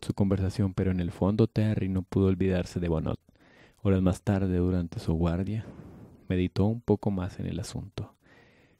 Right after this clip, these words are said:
¿Cómo debía de sentirse y reaccionar ante el hombre quien, no mucho tiempo atrás, había sido su rival? Si era honesto consigo mismo, él tenía que admitir que Bonnot era un buen hombre,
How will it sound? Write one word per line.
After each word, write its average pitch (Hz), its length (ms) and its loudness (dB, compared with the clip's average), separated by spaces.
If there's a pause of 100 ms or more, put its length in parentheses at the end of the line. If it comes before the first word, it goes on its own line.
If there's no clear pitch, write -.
(140)
¿Cómo 110 300 8
debía 110 360 6
de 107 100 2
sentirse 104 840 -4 (640)
y 98 100 2
reaccionar 98 480 2
ante 95 220 -2
el 92 100 0
hombre 92 280 -2
quien, 90 420 -4 (1000)
no 104 160 4
mucho 131 300 4
tiempo 120 400 4
atrás, 104 340 0
había 95 320 0
sido 92 260 4
su - 140 -4
rival? 92 400 0 (380)
Si 85 180 -2
era 92 140 2
honesto 104 340 2
consigo 98 360 2
mismo, 95 320 -2
él 98 120 0
tenía 107 280 -2
que - 120 -2
admitir 104 380 0
que 95 120 2
Bonnot 92 420 2
era 101 220 2
un 113 140 -2
buen 87 220 -4
hombre, 71 360 -4